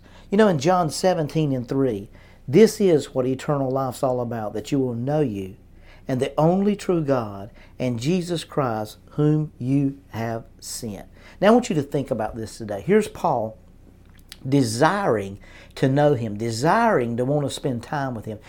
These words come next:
desiring to know something about the power of the resurrection. Now, the, now, the word resurrection means to stand up. In other words,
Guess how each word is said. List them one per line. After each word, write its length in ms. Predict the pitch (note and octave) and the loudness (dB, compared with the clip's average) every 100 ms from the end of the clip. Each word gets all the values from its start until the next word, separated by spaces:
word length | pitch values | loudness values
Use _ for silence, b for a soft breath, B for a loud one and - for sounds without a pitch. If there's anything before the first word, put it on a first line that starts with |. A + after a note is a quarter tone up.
| B B | B B
desiring 960 | C#3+ D3 C3 E3 A3 A#3+ E3 A2+ A2+ A#2 B B - | 2 2 4 4 4 4 2 0 -2 -6 B B 0
to 100 | E3 | 4
know 180 | F3+ F#3+ | 6 6
something 380 | - F#3 D#3+ | 4 0 0
about 340 | C#3+ D3 C#3+ A#2 | -2 -2 -2 -4
the 100 | B2 | -6
power 720 | - - F#3+ E3+ A2+ G#2+ A2+ B B - | -6 -6 -2 -2 -2 -4 -8 B B -2
of 160 | C3+ | -2
the 100 | B2+ | 0
resurrection. 800 | B2 C3 A2+ C3 C3+ B2+ - G#2 B B - | 0 -2 -2 -4 -4 -4 -10 -16 B B 0
Now, 100 | A3 | 2
the, 140 | B3 | 2
now, 240 | - A3 | 2 0
the 100 | A3+ | 0
word 220 | A3+ D4+ D#3 | 0 0 2
resurrection 720 | E3 C3+ B2+ C3+ C3 - B2 | 2 2 2 2 2 -2 -6
means 260 | B2 A#2 | -6 -8
to 140 | - A#2+ | -8 -8
stand 680 | - - - D3+ C3 A#2 | -8 -6 -2 -2 -2 -2
up. 300 | A2+ G#2+ - - - - - B B - | -2 -4 -6 -14 -18 -20 -20 B B 0
In 120 | F3 | 4
other 200 | A3+ A3+ | 4 4
words, 480 | E3+ D#3 D3 C#3 | 6 8 8 4